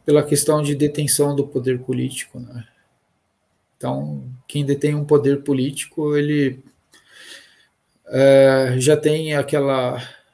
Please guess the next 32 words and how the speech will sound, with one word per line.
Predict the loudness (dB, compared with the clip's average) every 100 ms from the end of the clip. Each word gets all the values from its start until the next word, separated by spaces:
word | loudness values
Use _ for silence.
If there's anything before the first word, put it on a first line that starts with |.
| _ _ _ _ _
filosofia | -4 4 4 6 2 0 0 0 -2 -18 _ -2
por | -2
trás | 0 -2 -2 -2 -4 -4
do, | -4 -6 -10 -20 _ _ _ _ _ _
de, | -16 -14 -16 _ _ _
de | -14
quem | -4 0 0
detém | 0 2 2 0
o |
poder | -4 -4 -4
político, | -4 -6 -6 -8 -10 -8
e | -8
isso | -8 -4
aí | -4
não | -4 -4
vai | -2
ser | -2 -2
simplesmente | -2 -4 -6 -8 -6 -8 -8 -8 -4
entregue. | -4 -4 0 0 2 -2 -6 -16 _ -20 -18 -18 -18 -18 -20 -20 -20 -20 _ _
Por | 4
isso | 6 6 4
a | 4
questão | 6 4 6 6 6
da, | 6 6 6 4 -2 -4
o | -6 -6
que | -2
eu | 0 2 2
acho, | 0 -2 -6
a | -10
minha | -10 -8
sincera | -8 -8 -6 -6
opinião, | -6 -10 -12 -12 -10 -12